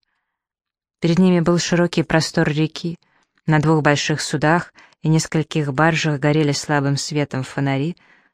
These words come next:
отражаясь извилистой чертой в тёмной воде. На затуманенном небе кое-где мерцали осенние звёзды,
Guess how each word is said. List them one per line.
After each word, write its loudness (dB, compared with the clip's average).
отражаясь 0
извилистой 0
чертой 0
в -10
тёмной -2
воде. -6
На 2
затуманенном 2
небе 0
кое-где -2
мерцали 0
осенние -2
звёзды, -6